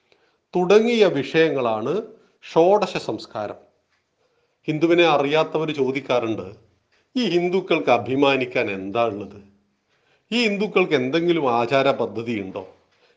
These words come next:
കാരണം നാം മനസ്സിലാക്കിയിട്ടില്ല എന്നതാണ്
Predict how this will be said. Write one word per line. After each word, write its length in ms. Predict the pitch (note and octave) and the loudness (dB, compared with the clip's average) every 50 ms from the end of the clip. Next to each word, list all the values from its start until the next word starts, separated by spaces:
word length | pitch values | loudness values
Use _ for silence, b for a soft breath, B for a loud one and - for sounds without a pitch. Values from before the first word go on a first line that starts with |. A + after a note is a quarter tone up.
| _ _ - | _ _ 4
കാരണം 260 | G3 G#3+ G#3+ A3 G#3+ | 4 4 4 2 0
നാം 160 | G3 F#3+ F#3+ | 0 0 0
മനസ്സിലാക്കിയിട്ടില്ല 960 | F3 E3+ E3+ - - G#3+ G#3 G3+ G3 F#3+ G3 - G#3 G#3 F3+ G#3 F#3+ G3 G#3 G#3 | 0 0 -2 -2 -2 2 4 4 4 2 0 -4 -6 -6 -4 -2 2 4 4 4
എന്നതാണ് 640 | F#3+ D#3+ E3 D#3+ D#3 C#3+ C#3 C3+ C3 D3 F#3 A3+ | 4 4 2 2 2 4 4 2 2 0 0 -2